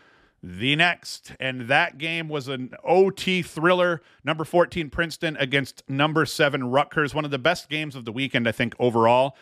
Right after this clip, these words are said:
Cross, crosstown rivals that are only separated by, like, twenty miles of highway between them, uh, somewhere in dirty Jersey.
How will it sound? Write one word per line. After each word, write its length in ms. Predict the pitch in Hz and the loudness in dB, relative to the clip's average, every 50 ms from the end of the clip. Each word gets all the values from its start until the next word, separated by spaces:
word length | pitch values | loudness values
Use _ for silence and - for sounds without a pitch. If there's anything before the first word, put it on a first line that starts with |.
| _ _ - | _ _ -12
Cross, 400 | - - 147 151 - - - - | -6 -4 -2 -2 -4 -6 -12 -4
crosstown 500 | - 175 156 151 - - - 151 143 127 | 0 0 0 0 0 0 -2 -2 0 0
rivals 400 | 127 135 143 143 131 143 139 117 | 2 2 2 2 0 -4 -6 -6
that 100 | 135 120 | -6 -6
are 80 | 127 | -6
only 160 | 135 135 123 | -6 -6 -8
separated 480 | - - 147 127 - 135 127 127 123 123 | -8 -6 -6 -6 -2 0 0 0 2 2
by, 120 | 117 120 | 0 0
like, 240 | 117 113 104 - _ | 0 0 -2 -6 _
twenty 300 | - - 123 127 135 131 | -16 -10 -8 -6 -4 -4
miles 460 | 123 127 123 127 127 127 120 117 - - - - - - - | -2 0 2 2 2 2 0 -2 -4 -12 -20 -20 -20 -10 -8
of 80 | 117 101 | -8 -2
highway 400 | - 127 127 131 123 127 127 127 | 2 2 4 4 4 2 0 0
between 440 | 113 117 110 - - 135 131 127 127 | -2 -4 -8 -8 -10 -10 -8 -6 -4
them, 260 | 123 123 123 127 123 | -2 -2 -2 -2 -2
uh, 380 | 113 110 113 110 107 107 101 104 | 0 2 4 4 4 4 2 0
somewhere 420 | - - 135 120 120 120 117 117 | -2 -2 -2 0 2 2 2 2
in 260 | - 113 113 113 104 | 2 0 -2 -2 -2
dirty 320 | 95 117 113 120 120 117 101 | -2 0 0 0 0 -2 -2
Jersey. 560 | 90 113 117 117 120 113 104 127 120 120 | -2 0 2 2 2 2 0 0 -2 -2